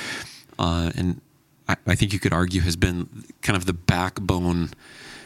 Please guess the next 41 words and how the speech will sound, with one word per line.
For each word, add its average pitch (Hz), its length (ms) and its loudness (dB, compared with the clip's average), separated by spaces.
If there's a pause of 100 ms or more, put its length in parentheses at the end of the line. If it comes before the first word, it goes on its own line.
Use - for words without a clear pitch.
(140)
uh, - 80 0
you 107 100 4
know, 95 60 4
almost 87 260 2
like 95 160 2
of 95 140 2
humanity 90 720 2 (160)
in, 87 340 0
in 90 180 0
that 85 200 0
sense, - 540 0
when 87 160 2
there 87 140 2
has 85 200 -2
been, 85 320 0 (800)
uh, 107 140 -2
you 101 80 2
know, 82 80 4
famine, 87 540 2
flood, 87 580 2
wars, 87 640 2 (460)
it, 101 300 0
it, 104 180 0
it 95 240 0
is 87 160 0
the 85 120 0 (180)
Christians 95 720 0 (280)
who, 95 260 2 (220)
who 104 120 2
show 82 300 4
up 98 280 0 (340)
and, 85 480 2 (680)
and 85 140 2
provide, 85 600 2 (120)
uh, 82 160 2
benevolent 85 440 2
action 80 360 0
in 82 100 2
that 80 160 0
way. 82 240 2
So 92 240 4